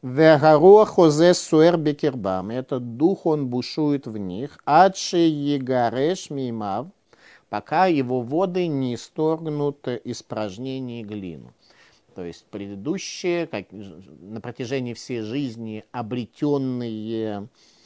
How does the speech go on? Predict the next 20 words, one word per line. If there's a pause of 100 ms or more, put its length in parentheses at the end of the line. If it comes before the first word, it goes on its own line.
(1120)
э, (1200)
фантазии,
которые
бушуют
в
человеке,
они
и
выплёскиваются
за
его
пределы. (320)
"Ки
яхер
сихлам",
ибо
их
мышление
становится
мутным,